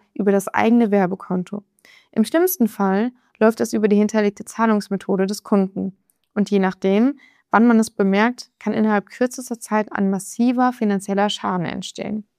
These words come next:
Und neben dem Geld kommt noch ein zweiter Punkt dazu, der Vertrauensschaden.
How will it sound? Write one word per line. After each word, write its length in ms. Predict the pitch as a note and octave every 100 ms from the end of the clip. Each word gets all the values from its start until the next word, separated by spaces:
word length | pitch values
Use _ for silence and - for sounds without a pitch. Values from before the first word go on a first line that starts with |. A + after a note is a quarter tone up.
| -
Und 140 | G#3
neben 340 | G3 A#3 D4 A3+
dem 160 | F#3
Geld 500 | F3+ F3 F3+ B3 - _ _ _
kommt 180 | - A3+
noch 100 | A3+
ein 200 | - G3
zweiter 440 | - - A3+ A3+
Punkt 300 | G3+ G3+ F3
dazu, 440 | F3 E3+ - F#3+ F#3+ _ _ _ _ _
der 100 | G3
Vertrauensschaden. 1160 | G3 G#3+ - G#3 G#3+ G#3 - G3 G3 F#3+ F#3+ F#3+